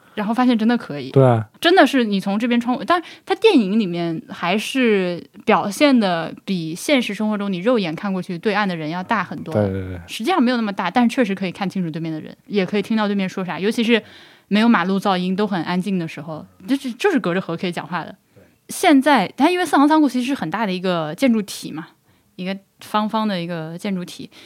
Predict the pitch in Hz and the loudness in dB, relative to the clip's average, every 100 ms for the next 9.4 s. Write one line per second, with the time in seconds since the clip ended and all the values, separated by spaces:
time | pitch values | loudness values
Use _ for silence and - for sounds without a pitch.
0 | - - _ - - 262 277 277 247 226 | -20 -20 _ -10 -2 0 2 0 -2 0
1 | 202 180 165 160 147 147 - 135 190 - | 0 0 -2 -4 -6 -10 -12 -14 -14 -8
2 | - 294 214 190 190 - 262 208 175 160 | 0 2 2 -2 -6 0 0 0 -4 -8
3 | - - 233 190 165 190 - 202 214 226 | -8 -2 0 -2 -6 -12 -10 -8 -8 -6
4 | 214 208 190 175 - - 240 190 - - | -4 -2 -2 -4 -8 -8 -8 -8 -12 -14
5 | 170 170 160 196 165 160 160 156 151 - | -12 -12 -10 -8 -6 -6 -6 -8 -10 -18
6 | _ - - 202 269 262 226 190 170 160 | _ -16 -4 0 2 2 0 -2 -4 -4
7 | 226 220 240 214 160 190 - _ _ - | 0 2 2 2 0 -4 -6 _ _ -2
8 | 233 254 180 190 185 147 - 196 185 165 | 2 4 4 2 0 -4 -6 -6 -4 -6
9 | - - - | -8 -12 -16